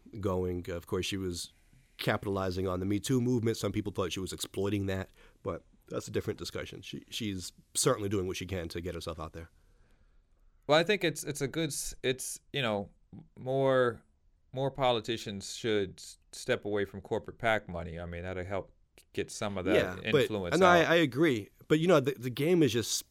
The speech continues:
Speaker 1: it's, it's so difficult, uh, 'cause it's so controlled by money. You, you need a lot of money to be competitive, especially at a high level. If you're running for
Speaker 2: Right.
Speaker 1: president, you're kidding me?
Speaker 2: Yeah, it's
Speaker 1: So
Speaker 2: ridiculous.
Speaker 1: that's, like, a luxury that you have to afford. <laughs> I mean, you know,
Speaker 2: Right.
Speaker 1: it's easy to say that if you can,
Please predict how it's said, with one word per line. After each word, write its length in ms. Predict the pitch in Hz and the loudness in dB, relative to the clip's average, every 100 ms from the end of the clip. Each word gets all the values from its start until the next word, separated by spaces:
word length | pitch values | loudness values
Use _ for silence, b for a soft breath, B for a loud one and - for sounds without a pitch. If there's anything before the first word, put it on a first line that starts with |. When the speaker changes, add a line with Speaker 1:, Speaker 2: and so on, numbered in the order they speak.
| _ - | _ -14
Speaker 1:
it's, 400 | 127 110 - - - | -10 -6 -6 -6 -6
it's 140 | 110 | 2
so 160 | 147 127 | 4 4
difficult, 680 | 139 156 - 120 95 - - - | 2 2 0 2 2 -2 -14 -8
uh, 320 | 107 98 95 | -4 -2 -4
'cause 220 | - 113 | -6 -6
it's 80 | 120 | -2
so 200 | - 170 | 4 4
controlled 480 | 156 127 - 139 113 | 4 2 2 2 4
by 160 | 107 | 2
money. 280 | 104 139 151 | 2 2 2
You, 180 | 98 104 | 2 2
you 100 | 110 | 2
need 200 | 117 165 | 2 4
a 40 | |
lot 140 | 147 113 | 4 4
of 60 | |
money 180 | 110 110 | 2 0
to 120 | 101 | -2
be 120 | 110 - | -6 -4
competitive, 480 | 101 104 143 127 | -4 -2 0 0
especially 360 | 101 123 131 127 | -2 0 2 2
at 100 | 101 | 2
a 20 | |
high 140 | 98 95 | 0 0
level. 260 | 90 80 | -2 -6
If 100 | 78 | -8
you're 80 | 113 | -4
running 140 | 113 | -2
for 60 | 104 | -2
Speaker 2:
Right. 200 | - 113 | 2 4
Speaker 1:
president, 300 | 98 - - | 4 2 0
you're 100 | 110 | -2
kidding 240 | - 131 | 0 2
me? 140 | 156 190 B B B | 2 0 B B B
Speaker 2:
Yeah, 140 | 127 | 2
it's 80 | 98 | 6
Speaker 1:
So 140 | 143 120 | 6 6
Speaker 2:
ridiculous. 200 | 113 143 | 6 4
Speaker 1:
that's, 140 | 151 | 4
like, 260 | 131 - - _ _ _ 139 | 2 0 -10 _ _ _ 2
a 60 | |
luxury 800 | 131 127 185 135 110 107 104 95 - _ _ | 6 8 6 6 2 2 0 -2 -10 _ _
that 360 | - 98 113 110 | -12 -2 -2 2
you 100 | 110 | 2
have 120 | 113 | 2
to 140 | 117 98 | 0 -2
afford. 500 | - 175 147 82 104 | 0 2 2 2 0
<laughs> 0 | |
I 60 | |
mean, 400 | 110 - - 165 B B | 4 6 6 4 B B
you 80 | - | 6
know, 60 | 104 | 6
Speaker 2:
Right. 80 | |
Speaker 1:
it's 140 | 110 - | 6 2
easy 380 | 180 131 135 123 | 0 2 2 0
to 180 | - | -4
say 180 | - 139 | -2 4
that 160 | 127 110 | 4 4
if 100 | - | 0
you 60 | |
can, 520 | 107 - 175 220 98 | -6 -2 2 2 0